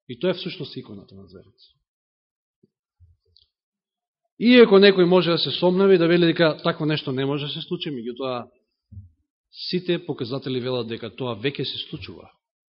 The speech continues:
Се зацелува, и тоа силно се зацелува, смртната рана на првиот звер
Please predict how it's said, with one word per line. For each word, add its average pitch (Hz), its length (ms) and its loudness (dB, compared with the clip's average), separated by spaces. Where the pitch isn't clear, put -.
Се 135 180 -6
зацелува, 127 840 -2
и 131 80 -16
тоа 120 260 -6
силно 165 400 -2
се 131 120 -10
зацелува, 123 440 -10
смртната 113 460 -16
рана 117 180 -12
на 110 120 -14
првиот 117 340 -14
звер 131 240 -14